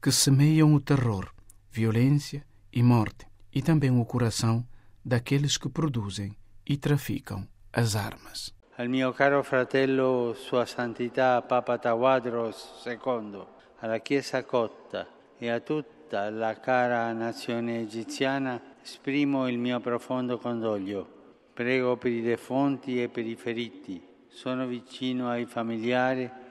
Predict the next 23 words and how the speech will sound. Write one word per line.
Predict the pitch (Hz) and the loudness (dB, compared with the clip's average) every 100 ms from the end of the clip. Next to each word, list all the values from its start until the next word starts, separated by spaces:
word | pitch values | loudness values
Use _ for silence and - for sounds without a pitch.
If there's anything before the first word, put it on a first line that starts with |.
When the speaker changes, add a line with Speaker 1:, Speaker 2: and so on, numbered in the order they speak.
| - - - - | -20 -20 -16 -2
Speaker 2:
e | |
all'intera | 120 120 120 120 131 135 | 0 0 -2 2 2 2
comunità. | 127 127 120 120 117 - 104 85 - - - - | 0 -2 -2 -2 -4 -4 -4 -6 -16 -20 -20 -14
Il | |
Signore | 107 - 120 131 131 123 | -10 -2 0 2 2 0
converta | 123 117 123 120 120 | -2 2 2 2 2
i | 113 107 | 0 -2
cuori | - 120 123 123 120 | 0 4 4 2 0
delle | 113 117 113 | 0 -2 0
persone | 113 107 - 131 135 139 135 - - | -2 -4 -4 -2 0 -2 -6 -14 -6
che | 120 | -4
seminano | - - 120 120 120 113 113 113 | -2 -2 0 0 0 0 -2 -6
terrore, | - 113 107 123 131 127 127 131 - - | -2 -2 0 0 0 -2 -6 -10 -20 -8
violenza | 110 113 113 120 117 110 - 120 117 107 - - - | -2 0 0 0 -2 -6 -6 -6 -6 -12 -20 -20 -14
e | 117 | -8
morte | 110 117 147 147 - 131 - - _ _ | -2 0 0 -2 -6 -8 -8 -20 _ _
e | - | -8
anche | 113 107 117 | -8 -6 -10
il | |
cuore | 101 123 117 | -4 -2 -2
di | 113 107 | -6 -10
quelli | - 117 120 113 117 117 113 - _ | -4 -2 -2 -4 -8 -10 -14 -20 _
che | - 107 107 - | -10 -8 -8 -16